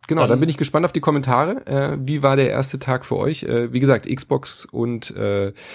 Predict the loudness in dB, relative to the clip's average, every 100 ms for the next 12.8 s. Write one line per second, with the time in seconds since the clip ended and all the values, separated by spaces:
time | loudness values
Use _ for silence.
0 | -20 -2 2 6 6 4 2 4 4 6
1 | 2 -2 0 2 2 0 2 0 2 2
2 | 2 -6 -8 -6 -4 -4 -4 -6 -10 _
3 | -6 -6 -8 -14 2 2 6 4 4 2
4 | 0 0 0 2 2 2 2 0 -2 -4
5 | -4 -6 -10 -10 -14 -16 _ _ _ _
6 | _ _ _ _ _ _ 0 4 4 4
7 | 2 0 0 0 2 4 4 2 -2 -4
8 | -4 -4 -6 -10 -14 -12 -10 -10 -10 -14
9 | -14 -14 -16 -16 -18 -4 4 6 6 2
10 | -6 _ 0 4 6 8 6 6 6 4
11 | 4 0 0 -2 -6 0 2 2 2 2
12 | 0 0 2 2 0 2 2 0